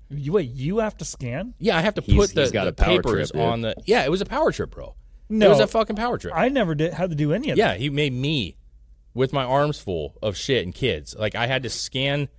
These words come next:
Speaker 2: I had to reach over, and, like, I was around the booth, and I'm like, hand-, he's like, "No, you gotta come around here."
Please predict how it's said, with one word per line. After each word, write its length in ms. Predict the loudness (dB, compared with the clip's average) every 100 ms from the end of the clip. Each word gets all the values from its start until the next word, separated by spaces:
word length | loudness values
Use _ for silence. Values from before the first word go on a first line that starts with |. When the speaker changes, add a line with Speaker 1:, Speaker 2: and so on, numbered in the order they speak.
| -20 _ _
Speaker 2:
I 60 | -4
had 80 | -2
to 60 |
reach 300 | -2 -2 0
over, 400 | 2 2 0 -6 -10 -20 -20 -20 -20 -20 -4
and, 140 | 0
like, 200 | 0 0
I 120 | 0 -2
was 140 | -2
around 320 | -2 -4 -2
the 60 | -2
booth, 400 | 2 4 4 2 -6 -20 -14 -4
and 80 |
I'm 80 | 0
like, 140 | 0 -2
hand-, 260 | -6 -6 -4
he's 180 | -2
like, 120 | -2 -2
"No, 100 | -2
you 140 | 0
gotta 140 | -2
come 180 | -2 -4
around 380 | -2 -2 -2 -2
here." 400 | -4 -6 -6 -8